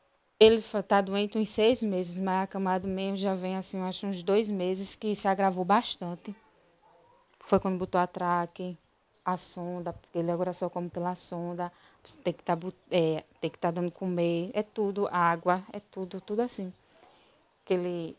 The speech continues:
e tem o su-, o suprimento dele, né, que é caro também, que é tudo suprimento, esse negócio, fruta, verdura, só ele come só essas coisas, e passar do liquidificador e líquido, né? E também tirar, assim, as dúvidas dos povos, né, que tá gerando muito,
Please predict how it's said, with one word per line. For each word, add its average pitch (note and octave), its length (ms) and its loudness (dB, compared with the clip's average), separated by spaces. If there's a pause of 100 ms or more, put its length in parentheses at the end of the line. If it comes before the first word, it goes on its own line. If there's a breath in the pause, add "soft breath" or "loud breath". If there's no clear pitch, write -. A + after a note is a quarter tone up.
e G3 80 -6
tem G#3 180 0
o G#3 60 0
su-, G3+ 300 -2
o G3 80 0
suprimento G3 600 -4
dele, F3+ 400 0
né, F#3 140 -4
que - 160 -6
é F3 100 0
caro E3+ 440 -4
também, E3+ 720 -4 (240)
que F3 80 -6
é E3 40 -4
tudo E3 240 -14
suprimento, F3 560 -8
esse - 140 -12
negócio, E3+ 600 -8 (240 soft breath)
fruta, F3+ 540 0
verdura, F3+ 320 -2
só - 160 -2
ele F#3+ 120 0
come G#3 220 -2
só G#3+ 140 -2
essas C4 300 -2
coisas, F3+ 240 -4
e F#3 40 -4
passar F#3 320 -2
do G3 140 -8
liquidificador A3+ 840 0 (420 loud breath)
e B3+ 100 6
líquido, G3+ 460 2
né? A#3+ 180 -2 (1120 soft breath)
E G#3 100 2
também G#3 420 2
tirar, G3+ 300 2
assim, G3+ 240 2
as G3+ 160 0
dúvidas G#3 300 4
dos B3+ 180 0
povos, F3+ 380 0
né, F#3+ 100 0
que - 80 -10
tá F#3+ 320 2
gerando G3 440 4
muito, F3 420 -2